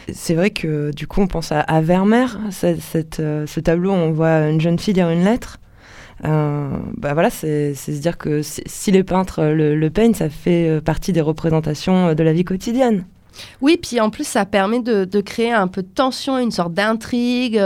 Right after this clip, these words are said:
Speaker 2: T'as des tableaux où t'as vraiment l'impression que tu surprends la personne en train de lire la lettre, ou, euh,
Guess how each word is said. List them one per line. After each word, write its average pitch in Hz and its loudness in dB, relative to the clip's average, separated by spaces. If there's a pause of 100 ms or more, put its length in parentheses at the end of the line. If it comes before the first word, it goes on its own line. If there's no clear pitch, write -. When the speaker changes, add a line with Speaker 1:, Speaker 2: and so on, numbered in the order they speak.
(320)
Speaker 2:
T'as 208 2
des 208 -2
tableaux 220 -2
où - -4
t'as 196 -2
vraiment 190 -4
l'impression 214 -2
que 240 -8
tu 202 -6
surprends 226 -4
la 202 0
personne 208 -2
en 190 -4
train 190 -4
de 180 -2
lire 185 -2
la 240 4
lettre, 226 0
ou, 208 0
euh, 175 4